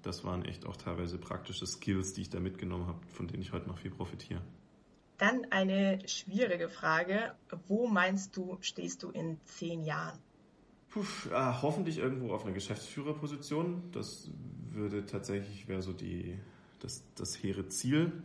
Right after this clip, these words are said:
Speaker 1: ähm, irgendwo Geschäftsführer von einer kleinen Kulturinstitution oder so. Plan B wäre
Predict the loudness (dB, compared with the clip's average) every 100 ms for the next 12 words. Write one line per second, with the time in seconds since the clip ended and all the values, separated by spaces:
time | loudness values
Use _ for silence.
0 | -8 -2 -2 0 -2 0 0 -2 -4 -4
1 | -4 -2 -2 -2 -2 -2 0 -2 -2 0
2 | -2 -2 -2 -2 0 2 2 2 2 0
3 | -2 -12 -16 -20 -20 -20 -16 -10 -8 -6
4 | 4 6 6 6 6 8 8 8 4 0
5 | -10 -20 -20 -12 -2 4 6 6 4 2
6 | -2